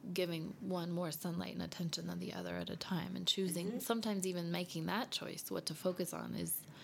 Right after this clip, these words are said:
Speaker 1: hard for me. And it, it might be, like, as easy as, "Well, what's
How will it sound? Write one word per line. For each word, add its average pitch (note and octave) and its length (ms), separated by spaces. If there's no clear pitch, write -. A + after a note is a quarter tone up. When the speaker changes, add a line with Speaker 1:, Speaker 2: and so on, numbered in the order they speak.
Speaker 1:
hard G#3+ 280
for F3 160
me. E3+ 200
And F3+ 100
it, F#3 100
it F#3+ 100
might F#3+ 220
be, F#3 160
like, F3+ 380
as F3+ 160
easy F3+ 220
as, F3 120
"Well, F#3 180
what's - 520